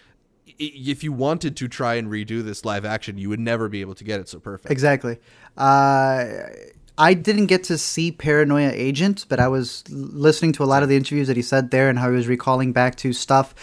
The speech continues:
Speaker 2: from his movies that he was never able to use. And a lot of the stuff had come from Millennium Actress, specifically dealing with, like, identity and such.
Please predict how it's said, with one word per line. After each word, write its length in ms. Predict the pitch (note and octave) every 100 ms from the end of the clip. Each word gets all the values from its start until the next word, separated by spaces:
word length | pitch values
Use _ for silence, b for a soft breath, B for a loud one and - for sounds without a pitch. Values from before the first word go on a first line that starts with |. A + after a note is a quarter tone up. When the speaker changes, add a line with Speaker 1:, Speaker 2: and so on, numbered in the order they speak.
| B B
Speaker 2:
from 680 | - - C#3 C3 B2+ A#2+ C3
his 160 | D3+ C3
movies 280 | E3 F#3+ C#3
that 80 | C3
he 40 |
was 140 | C3
never 180 | C#3 C#3+
able 260 | C#3 C#3 C3
to 140 | -
use. 440 | B2 E3+ A#2 - B B
And 100 | B2+ A#2+
a 40 |
lot 160 | B2 C3+
of 40 |
the 40 |
stuff 160 | - C#3
had 100 | -
come 180 | D3 C3+
from 340 | C#3 C3 A#2
Millennium 320 | C3 C#3 C3+ C3
Actress, 300 | C3+ C#3 B2
specifically 520 | B2+ C#3+ C#3 C#3 C3
dealing 280 | C3 C3+ B2+
with, 120 | A#2
like, 160 | A#2+ A#2
identity 720 | B2+ B2+ C3+ C#3 C3+ C3 B2+
and 120 | A#2
such. 360 | - C3+ C3+